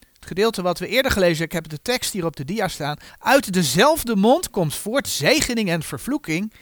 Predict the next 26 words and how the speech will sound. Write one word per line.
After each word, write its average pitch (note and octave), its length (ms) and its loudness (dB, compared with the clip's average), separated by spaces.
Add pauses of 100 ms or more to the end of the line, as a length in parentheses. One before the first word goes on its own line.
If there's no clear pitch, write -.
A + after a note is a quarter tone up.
(180)
Dit - 260 0
moet, G#3 320 0
mijn G#3 340 0
broeders, G#3+ 400 -4
alzo D#3 480 -2
niet F#3 320 -2
geschieden." B3 600 -6 (1120)
Maar G#3 120 0
hoe D#4 240 4
ga D#4 220 8
je D4+ 120 10
er A3+ 140 10
nu F3+ 160 4
zelf C4 360 2
mee A3+ 200 2
om D4 280 2 (1200)
op G3+ 180 -2
het D#3 120 -10
moment F3 600 2 (440)
dat D#3 260 -2
er C3 80 -4
roddel A3+ 460 2
op E3 140 2
je - 140 -10
pad C3 240 -2
komt? G#2 360 -16